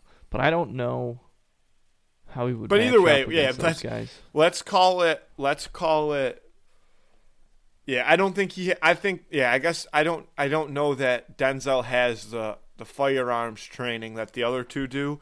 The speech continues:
Speaker 1: Yeah.
Speaker 2: But if it comes into a hand-to-hand combat situation, that's not a guy that I think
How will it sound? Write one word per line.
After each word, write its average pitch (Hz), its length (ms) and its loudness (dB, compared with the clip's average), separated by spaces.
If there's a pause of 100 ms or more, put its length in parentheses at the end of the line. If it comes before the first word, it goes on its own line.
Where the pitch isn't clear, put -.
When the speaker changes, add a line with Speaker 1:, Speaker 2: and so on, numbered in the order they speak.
Speaker 1:
Yeah. - 180 -4
Speaker 2:
But 120 460 2
if 127 180 -6
it - 100 -4
comes 180 320 -2
into 170 220 0
a 139 60 4
hand-to-hand 147 600 -6
combat 143 460 -4
situation, 143 800 -8 (2000)
that's 135 320 -2
not 135 200 -2
a 120 40 -6
guy 117 420 0
that 113 180 -6
I 110 80 -6
think 107 260 -10